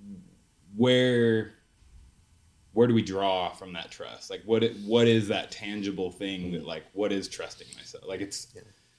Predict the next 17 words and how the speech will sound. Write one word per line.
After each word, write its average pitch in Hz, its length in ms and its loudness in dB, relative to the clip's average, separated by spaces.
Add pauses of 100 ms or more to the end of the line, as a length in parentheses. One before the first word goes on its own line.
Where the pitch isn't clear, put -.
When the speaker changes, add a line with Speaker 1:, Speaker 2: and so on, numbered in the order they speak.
(280)
Speaker 1:
it's 107 140 -10
like, 110 120 0
I 123 80 4
can 120 140 0
trust 120 320 0
you 135 800 8
and 110 120 -4
the 107 60 0
words 104 280 4
you 98 60 -4
say 107 320 2
to 101 140 -6
me 101 240 -2
'cause 92 240 -8
this, 90 340 -6
it's 92 160 -16
like, 87 180 -10